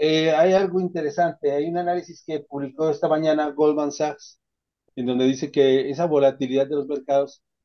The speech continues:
ha aumentado el estrés de los mercados y, por lo tanto, la volatilidad de las acciones.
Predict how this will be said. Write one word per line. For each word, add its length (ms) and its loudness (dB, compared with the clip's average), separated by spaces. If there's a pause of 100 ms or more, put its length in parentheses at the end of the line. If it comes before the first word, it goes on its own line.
(360)
ha 60 -2
aumentado 760 2
el 180 -10
estrés 800 0 (440)
de 100 -4
los 140 0
mercados 600 0
y, 60 -8
por 180 -8
lo 120 -6
tanto, 460 0 (340)
la 140 2
volatilidad 600 2
de 120 2
las 200 0
acciones. 720 -8